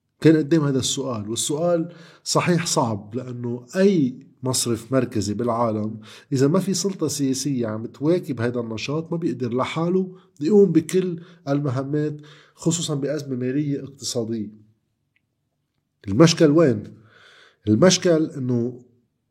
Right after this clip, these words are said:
أولًا بهذا الكلام وكأنه الأزمة المالية التي وقعت من ثلاث سنوات هي مثل حدث طبيعي،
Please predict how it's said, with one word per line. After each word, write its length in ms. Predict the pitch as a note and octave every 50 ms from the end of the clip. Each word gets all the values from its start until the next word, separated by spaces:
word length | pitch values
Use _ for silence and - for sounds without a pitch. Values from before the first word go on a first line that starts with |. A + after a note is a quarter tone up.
| _ _ _ _ - -
أولًا 640 | F#3+ G#3+ G#3+ F#3 D3+ B2+ B2+ A2+ A2 G#2+ G#2+ G#2+ G#2+ - - -
بهذا 320 | A#2+ A#2 C3+ F3 F#3+ F3+
الكلام 600 | E3+ D3+ - - C#3 C3+ C#3+ C#3 B2+ A#2 A2 G#2+ - - - - - - _ -
وكأنه 680 | B2+ C#3 C#3 - E3+ E3 E3+ G3+ A3 A3 G#3+ G3 F#3 E3
الأزمة 580 | D#3 D3+ D#3 - F#3+ G3+ F#3 E3 E3+ D#3 D3+
المالية 880 | C#3 B2 B2 B2 C#3 D3 C3 C3 C3+ C#3+ C#3 D3+ D#3+ F3 F3+ E3 C#3 B2+
التي 360 | B2 B2 C3 B2+ A#2+ C3 C3
وقعت 600 | C#3 F#3 F3+ F3 - D3+ C3 A#2 A2+ G#2+ - -
من 200 | C#3 F3+ F#3+ F3
ثلاث 280 | E3+ E3+ D#3+ D#3 D#3+ -
سنوات 540 | C#3+ C#3 C3+ C3+ C#3+ D3+ E3 E3+ E3 E3+ C3+
هي 220 | D3 D#3 D#3 D3+
مثل 520 | D3 D3 D3 C#3+ C#3+ C#3 C3+ C3 C3 C3 A#2
حدث 400 | G#2+ - E3 D3 C#3+ B2 - -
طبيعي، 440 | C3+ C3 B2+ C3+ B2+ A2 G2+ F#2+